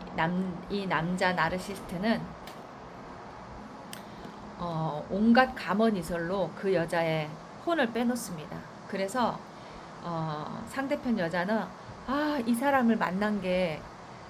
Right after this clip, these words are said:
내 인생의 최대의 행복이고, 이 사람이 나를 구제해 줄 것 같고, 이 사람이 나를 구원해 줄 것 같고, 마치 구원자처럼 여겨집니다."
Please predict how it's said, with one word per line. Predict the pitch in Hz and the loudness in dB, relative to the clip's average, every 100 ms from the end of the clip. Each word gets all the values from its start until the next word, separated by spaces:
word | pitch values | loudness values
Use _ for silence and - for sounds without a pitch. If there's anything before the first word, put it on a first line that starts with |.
| - 185 | -4 4
내 | 220 | 6
인생의 | 214 226 247 254 233 214 | 6 2 4 6 6 6
최대의 | - 311 277 254 196 202 185 160 - - - - - - | 0 -2 4 6 6 6 2 -2 -8 -12 -14 -14 -14 -6
행복이고, | 320 311 285 240 202 175 175 170 - - - - - - | -4 0 2 2 0 2 2 2 -2 -10 -14 -14 -14 0
이 | 240 | 2
사람이 | 285 294 240 | 4 6 6
나를 | 202 190 202 | 6 6 4
구제해 | 202 226 214 254 | -2 -2 6 6
줄 | 226 190 | 6 2
것 | 185 | -4
같고, | 175 165 - 208 | -4 -4 -4 -2
이 | 233 | 0
사람이 | 262 262 220 | 2 4 4
나를 | 190 185 190 | 2 0 -2
구원해 | - 226 233 202 | 4 8 8 6
줄 | 180 - | -2 -4
것 | 170 165 - | -4 -4 -8
같고, | 165 160 220 285 220 113 | -10 -4 -2 0 -2 -4
마치 | - 220 247 233 | 2 2 2 0
구원자처럼 | 233 262 277 247 - 190 160 | 8 8 8 2 2 -4 -2
여겨집니다." | 156 175 - 170 - | -2 -2 -4 -8 -10